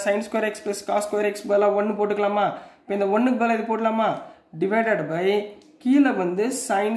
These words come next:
square x cos square x into dx. இப்ப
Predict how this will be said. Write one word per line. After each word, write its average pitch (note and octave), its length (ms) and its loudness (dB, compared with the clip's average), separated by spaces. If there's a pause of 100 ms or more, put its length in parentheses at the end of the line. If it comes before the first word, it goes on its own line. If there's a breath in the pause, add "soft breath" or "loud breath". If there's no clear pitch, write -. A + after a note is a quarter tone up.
(100)
square G3+ 340 0 (120)
x - 140 -6 (120)
cos E3 260 0
square D3 280 -8 (100)
x - 20 -18 (840)
into G#3 240 0 (100)
dx. D3+ 280 0 (920)
இப்ப F#3 100 -4